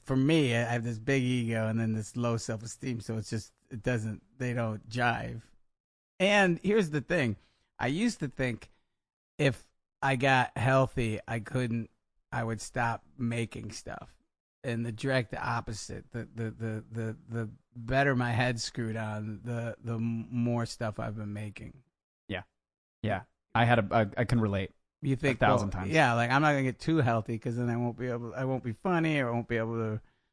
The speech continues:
Speaker 2: And I
Speaker 1: make
Speaker 2: don't, I,
Speaker 1: stuff.
Speaker 2: I don't, I, I literally had that issue with my personal health specifically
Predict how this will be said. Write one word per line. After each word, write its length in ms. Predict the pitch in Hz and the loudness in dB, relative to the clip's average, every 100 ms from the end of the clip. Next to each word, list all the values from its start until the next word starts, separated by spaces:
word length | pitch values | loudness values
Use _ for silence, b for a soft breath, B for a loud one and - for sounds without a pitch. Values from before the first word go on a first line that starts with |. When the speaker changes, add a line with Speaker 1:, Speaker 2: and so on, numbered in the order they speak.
| _ | _
Speaker 2:
And 120 | 165 156 | 10 12
I 80 | |
Speaker 1:
make 120 | 160 165 | 12 12
Speaker 2:
don't, 40 | 151 | 10
I, 40 | |
Speaker 1:
stuff. 80 | 139 - _ _ _ _ | 8 -2 _ _ _ _
Speaker 2:
I 80 | 143 | 8
don't, 80 | 175 143 151 | 8 8 8
I, 80 | 156 | 10
I 20 | |
literally 460 | 180 139 160 156 139 | 10 10 8 10 8
had 160 | 127 120 | 8 8
that 120 | 120 | 6
issue 260 | 113 123 | 6 2
with 200 | 113 117 | 2 2
my 100 | 120 | 2
personal 540 | 113 - 117 - 117 107 | 2 4 2 2 -2 2
health 300 | 110 104 - | 2 2 -2
specifically 880 | - 117 - 113 117 110 107 107 104 | -4 -2 0 0 0 0 2 2 -2